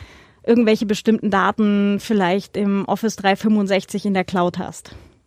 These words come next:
Ja? Woher auch? Es ist nicht sein Geschäft, sondern es ist deins. Deswegen,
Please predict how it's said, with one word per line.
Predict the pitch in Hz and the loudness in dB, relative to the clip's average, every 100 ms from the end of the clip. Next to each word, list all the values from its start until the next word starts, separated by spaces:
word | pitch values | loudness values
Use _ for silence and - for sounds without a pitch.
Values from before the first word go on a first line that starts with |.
| _ - | _ -4
Ja? | 196 233 254 _ _ _ _ _ _ _ - | 0 0 -2 _ _ _ _ _ _ _ -18
Woher | 175 247 220 226 | 2 4 6 4
auch? | 180 175 - | 4 2 -2
Es | - 190 | -12 -4
ist | 240 226 | 0 4
nicht | 233 | 2
sein | - 202 233 | 2 2 4
Geschäft, | 262 254 254 - | 2 2 0 0
sondern | 226 214 | 0 2
es | 208 202 | 0 -4
ist | 190 - | -8 -6
deins. | 156 170 156 - - - - - - - - - | -6 -6 -8 -12 -20 -20 -20 -20 -20 -20 -20 -10
Deswegen, | - 190 208 247 262 269 262 | -8 -6 0 2 4 2 0